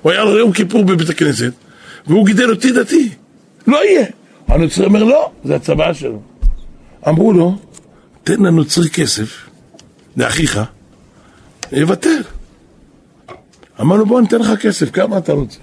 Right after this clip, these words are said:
אומר, "לא, לא, לא. אדוני, אני עבדתי על הכסף הזה. אתה מקבל אותו בחינם. אבא אמר, "לתת, תיקח." אבל אם אתה רוצה לקבור אותו אצלך, אצל יהודים,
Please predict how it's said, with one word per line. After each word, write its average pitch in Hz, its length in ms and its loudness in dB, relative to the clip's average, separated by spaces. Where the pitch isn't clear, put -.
אומר, 135 220 -10
"לא, 147 180 -6
לא, 113 100 -10
לא. 101 60 -14
אדוני, 151 420 0
אני 175 400 0
עבדתי 117 480 -4
על 104 60 -2
הכסף - 440 -10
הזה. 87 200 -10
אתה 156 100 -4
מקבל 160 360 -2
אותו 147 220 -2
בחינם. 143 420 -6
אבא 143 280 0
אמר, 147 180 2
"לתת, 160 320 -4
תיקח." - 420 -8
אבל 110 180 -4
אם 160 120 2
אתה 127 180 -4
רוצה 120 280 -4
לקבור 131 320 -4
אותו 123 200 -4
אצלך, 110 360 -4
אצל 120 200 -4
יהודים, 131 500 0